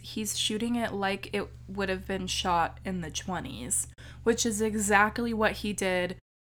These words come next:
with X. He shot it like it was a seventies movie, and it had that grit to it, and I think that people are used to, like, kinda seeing that because we aren't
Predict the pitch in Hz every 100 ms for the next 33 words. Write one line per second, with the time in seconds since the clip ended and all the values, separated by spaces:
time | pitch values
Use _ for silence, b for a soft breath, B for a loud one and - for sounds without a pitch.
0 | _ 185 185 175 - 185 - - - -
1 | 196 - - 170 170 226 254 208 190 190
2 | 202 190 202 196 175 170 - 180 175 208
3 | 214 220 208 180 175 226 196 170 170 170
4 | B B B B 214 208 202 240 233 220
5 | - 180 - 175 190 - - - 269 285
6 | 320 302 B B B B _ 220 220 214
7 | 220 - 208 - 233 254 240 - 220 220
8 | 208 - 190 185 185 185 185 190 190 185
9 | 185 196 - - 208 190 185 175 160 -
10 | 220 220 202 185 180 220 240 240 202 208
11 | 196 202 202 190 185 190 -